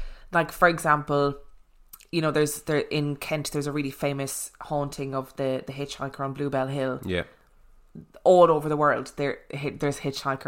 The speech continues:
Speaker 1: urban legends. Like, I love it. I'm fascinated by it.
Speaker 2: We'll do that. We should
Speaker 1: So
Speaker 2: do that.
Speaker 1: into it.
Speaker 2: Definitely should do that at some point. I'd like to do the urban legends one.
Speaker 1: I'm gonna, I'm gonna plug the YouTube channel again.
Speaker 2: Okay.
Speaker 1: I'm gonna keep doing that.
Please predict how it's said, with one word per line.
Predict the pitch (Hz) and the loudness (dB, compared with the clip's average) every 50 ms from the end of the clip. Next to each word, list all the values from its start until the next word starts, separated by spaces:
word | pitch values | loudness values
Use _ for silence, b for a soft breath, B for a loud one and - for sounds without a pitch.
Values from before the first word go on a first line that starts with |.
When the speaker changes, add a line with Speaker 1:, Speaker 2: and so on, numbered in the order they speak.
| 135 - | -4 -2
Speaker 1:
urban | 135 131 135 135 | -2 -2 -2 -2
legends. | 127 123 127 - 131 131 135 - - - - - | -4 -4 -4 -6 -8 -10 -10 -10 -12 -12 -4 0
Like, | 147 139 139 - - - _ - | 0 0 0 0 -6 -6 _ 8
I | 151 156 156 | 8 8 8
love | 151 151 135 139 | 6 4 4 2
it. | 127 127 - - 147 | 0 -2 -2 -4 -4
I'm | 147 139 | -4 -2
fascinated | - - 143 139 - - 139 139 123 - 127 - | 0 0 0 0 0 -4 -6 -6 -6 -6 -6 -2
by | 135 131 131 127 | 0 0 0 0
it. | 127 131 - | -2 -2 -2
Speaker 2:
We'll | 104 104 98 | 0 2 4
do | 107 101 92 82 | 4 4 4 2
that. | - 87 - - | -2 -4 -4 -2
We | 107 98 | -4 -2
should | - - 98 - | -2 -2 0 4
Speaker 1:
So | 180 170 | 6 6
Speaker 2:
do | 165 - | 6 6
that. | |
Speaker 1:
into | 143 143 - - 143 | 4 2 -4 -6 -6
it. | 123 | -4
Speaker 2:
Definitely | 95 - - 78 95 - | -4 -6 -6 -8 -8 -8
should | - 92 82 | -10 -10 -8
do | - 87 | -8 -8
that | 87 71 53 | -8 -8 -10
at | - - | -10 -10
some | - 87 92 | -10 -10 -8
point. | - 95 85 - - _ - | -8 -8 -8 -10 -10 _ -4
I'd | 95 | 0
like | 104 101 78 | 2 2 2
to | - - | 2 0
do | - 95 | 2 4
the | 90 90 | 6 6
urban | 87 85 82 85 | 6 6 4 4
legends | 85 85 82 - 85 80 - - | 2 2 2 0 -2 -4 -2 0
one. | 82 82 80 - - _ _ _ _ _ b b b b b b b b - | -2 -2 -2 -4 -10 _ _ _ _ _ b b b b b b b b 6
Speaker 1:
I'm | 185 190 185 | 6 6 8
gonna, | 214 208 226 220 - - _ _ _ - | 6 4 4 2 -4 -10 _ _ _ 2
I'm | - 180 | 2 4
gonna | 185 185 185 | 4 2 0
plug | 180 - 208 196 185 165 | -2 0 0 0 0 0
the | 175 180 180 | -2 -4 -2
YouTube | - - 170 160 | -2 -4 -4 -4
channel | - 180 170 160 156 - - | -2 0 0 2 2 2 0
again. | 165 160 160 160 151 143 143 160 180 | 0 2 4 4 4 2 0 -4 -6
Speaker 2:
Okay. | - 170 - - 92 | -6 -4 -2 0 0
Speaker 1:
I'm | 170 160 160 | 0 0 -2
gonna | 156 151 | -4 -4
keep | - - 156 - | -4 -6 -4 -2
doing | 170 160 151 143 | -2 0 0 0
that. | 139 131 143 | -2 -2 -2